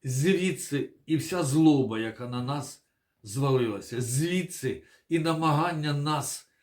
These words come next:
як вони називають, депопуляризувати. Тобто,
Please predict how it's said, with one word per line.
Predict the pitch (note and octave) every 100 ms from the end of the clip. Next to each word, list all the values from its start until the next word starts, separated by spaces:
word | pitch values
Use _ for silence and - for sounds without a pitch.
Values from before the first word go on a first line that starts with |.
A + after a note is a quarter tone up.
| _ _ _ _
як | A2+ C#3+ D3
вони | D3 C#3
називають, | C3+ C3 C#3+ C3+ C3+ B2 A2+ - -
депопуляризувати. | B2+ C3 - C#3 D3 D#3 D#3 A#2+ D3+ C#3+ C3 - - - _ _ _ _ _ _ _
Тобто, | C#3+ C3 - B2 F#2+